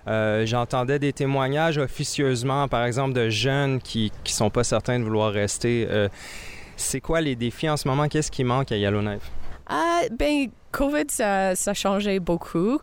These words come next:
Speaker 2: Comme quand j'ai parlé en décembre, les gens voulaient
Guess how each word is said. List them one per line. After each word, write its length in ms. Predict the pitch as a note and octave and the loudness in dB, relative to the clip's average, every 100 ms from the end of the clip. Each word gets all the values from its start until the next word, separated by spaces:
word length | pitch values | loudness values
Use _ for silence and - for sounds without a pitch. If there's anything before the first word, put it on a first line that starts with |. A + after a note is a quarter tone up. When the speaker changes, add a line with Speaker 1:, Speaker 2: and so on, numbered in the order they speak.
| - | -2
Speaker 2:
Comme 400 | D3+ D3 D#3 D3+ - - - | 0 2 2 0 0 -2 -4
quand 200 | F#3 E3+ | -2 0
j'ai 120 | D#3+ | 0
parlé 440 | F3 E3 D#3+ D#3+ - - - - | 0 0 2 0 -4 -16 -20 -6
en 380 | F3 E3 D#3+ D3 C#3+ - - | -2 0 0 0 -4 -12 -2
décembre, 520 | F#3 - F#3+ F#3 D#3 D#3 | -2 0 0 0 0 0
les 100 | D#3 | 0
gens 220 | D3+ D#3+ D#3 | 0 0 0
voulaient 540 | D#3+ D#3 D3+ D3+ D3 | 0 2 2 2 0